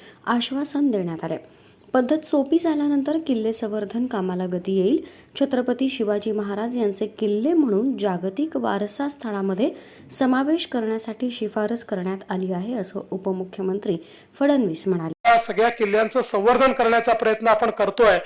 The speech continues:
Speaker 2: त्याच्यामध्ये एएसआय ची खूप अडचण आपल्याला येते, पण आता नुकतंच एक त्या संदर्भात केंद्रीय मंत्र्यांसोबत देखील आपण बैठक घेतली आणि त्यांनीही एएसआय ची जी काही पद्धत आहे, ही पद्धत सोपी करण्याच्या संदर्भात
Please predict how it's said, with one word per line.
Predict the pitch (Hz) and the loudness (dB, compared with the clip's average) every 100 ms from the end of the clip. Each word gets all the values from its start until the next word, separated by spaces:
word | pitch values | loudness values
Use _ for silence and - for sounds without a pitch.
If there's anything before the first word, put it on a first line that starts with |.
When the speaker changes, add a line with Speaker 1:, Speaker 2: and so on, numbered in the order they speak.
| - - _ - | -8 -20 _ -2
Speaker 2:
त्याच्यामध्ये | 208 226 220 226 226 220 226 - _ - | 2 4 6 8 8 6 2 -18 _ 4
एएसआय | 196 220 233 220 | 6 6 6 4
ची | 247 226 | 4 0
खूप | 269 262 | 4 6
अडचण | 214 254 254 | 6 6 6
आपल्याला | 233 240 240 | 6 6 6
येते, | 214 214 262 202 160 - - - | 6 6 6 6 4 -8 -20 -2
पण | 196 | 2
आता | 196 226 | 4 4
नुकतंच | 220 208 - 240 240 | 4 2 2 4 4
एक | 226 226 | 2 2
त्या | 214 | 4
संदर्भात | 233 214 226 233 208 - - _ _ | 2 2 6 6 6 2 -16 _ _
केंद्रीय | 202 202 233 240 | 2 4 6 6
मंत्र्यांसोबत | 214 220 240 233 226 | 4 2 0 2 2
देखील | 233 233 233 226 | 2 0 2 4
आपण | 208 220 | 4 2
बैठक | 196 190 226 202 | 0 2 2 4
घेतली | 208 240 220 160 - - _ | 2 4 4 2 -6 -20 _
आणि | 185 208 214 | 2 2 4
त्यांनीही | 202 208 226 240 262 254 - _ _ - | 2 4 4 4 2 0 -6 _ _ 2
एएसआय | 202 226 226 240 240 | 6 6 6 4 4
ची | - 254 | 2 0
जी | 247 | 2
काही | 262 269 | 2 2
पद्धत | 247 175 262 269 | 2 4 6 8
आहे, | 196 131 - - - | 6 4 -6 -16 -4
ही | 233 | -4
पद्धत | 233 190 175 254 | 0 2 4 4
सोपी | - 233 226 294 | 4 2 4 4
करण्याच्या | 285 262 247 262 | 6 6 4 2
संदर्भात | - 226 226 214 | 0 0 4 6